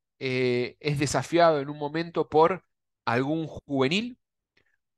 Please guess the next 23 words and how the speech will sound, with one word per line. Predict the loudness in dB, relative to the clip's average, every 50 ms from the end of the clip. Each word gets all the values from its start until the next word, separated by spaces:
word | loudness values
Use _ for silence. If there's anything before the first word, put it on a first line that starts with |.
| _ -2
eh, | 0 2 4 4 4 2 2 0 -2 -6
que | -6 -4
llega | -2 0 2 2 4 2
a | 2
la | 0 -2
etapa | -2 -2 -2 -2 -2
adulta | -4 -4 -6 -4 -2 -2 -2
o | 0 -2 -4 -4
a | -4
un | -6 -8 -6 0
macho | 0 0 0 0 -4 -10
subordinado | -8 -4 -4 -2 -2 -2 -2 0 0 2 0 0 -2
que | -4 -6 -4
lo | -4 -4 -6 -6 -6 -6
desafía. | -6 -4 -4 -4 -4 -4 -4 -2 0 0 0 -2 -6 -12 _ -10
En | -10 -8
el | -6
momento | -4 -4 -4 -4 -6 -2 0 0 0
en | 0 -2 -4
que | -6 -4
se | -4 -4 -6
enfrentan, | -8 -6 -2 -2 -2 -2 0 2 2 2 2 -2 -8 -18 _ _ _ _ _ _ _ _
realizan | 0 2 4 4 4 2 0 0 0 0 0 0 -4 -10 -16